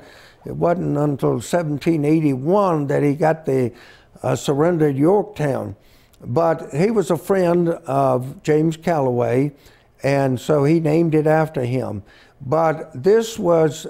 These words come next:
in the Journal of the State of South Carolina in Charleston, South Carolina, when this was, uh, published. And it was said that they were making kettles and camp kettles, that's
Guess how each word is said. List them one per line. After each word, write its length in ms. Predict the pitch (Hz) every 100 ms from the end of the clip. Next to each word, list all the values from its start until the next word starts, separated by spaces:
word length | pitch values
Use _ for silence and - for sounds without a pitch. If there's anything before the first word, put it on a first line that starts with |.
| -
in 480 | 160 190 185 180 151
the 120 | 147
Journal 540 | 120 160 180 180 175
of 120 | 151 135
the 80 |
State 480 | 123 - 165 165 165
of 180 | 123 113
South 420 | - 170 160 -
Carolina 680 | 165 151 135 139 135 143 147 - - -
in 180 | 135
Charleston, 600 | 131 175 180 170 - 135
South 400 | 123 160 151 -
Carolina, 600 | - 143 131 143 147 135
when 280 | 120 131 120
this 320 | 139 156 -
was, 400 | 139 131 131 127 - - - - _ 117
uh, 240 | 120 117
published. 640 | - 208 190 123 110 - _ - - -
And 280 | 156 165
it 80 | 156
was 240 | 143 147 -
said 580 | 180 175 175 180 -
that 320 | 156 151 147 -
they 160 | 170
were 160 | 165 147
making 560 | 151 156 156 156 135 - - _ _ _
kettles 580 | 208 190 190 196 190 180
and 300 | 143 127 -
camp 440 | 208 196 190 -
kettles, 640 | - 170 131 151 170 180 -
that's 580 | 123 139 151 - -